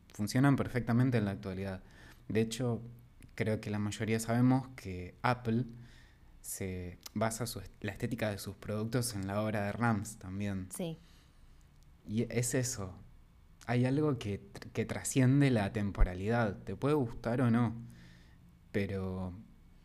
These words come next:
Speaker 1: justamente es ese, es el minimalismo y,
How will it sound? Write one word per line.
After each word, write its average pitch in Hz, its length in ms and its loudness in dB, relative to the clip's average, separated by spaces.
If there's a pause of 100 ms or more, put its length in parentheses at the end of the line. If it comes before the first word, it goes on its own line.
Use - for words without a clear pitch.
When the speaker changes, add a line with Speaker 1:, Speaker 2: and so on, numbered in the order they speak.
(1040)
Speaker 1:
justamente 123 540 2
es 104 120 -6
ese, 123 300 -2 (460)
es 113 180 -4
el 123 140 6
minimalismo 120 1080 2
y, 95 480 -4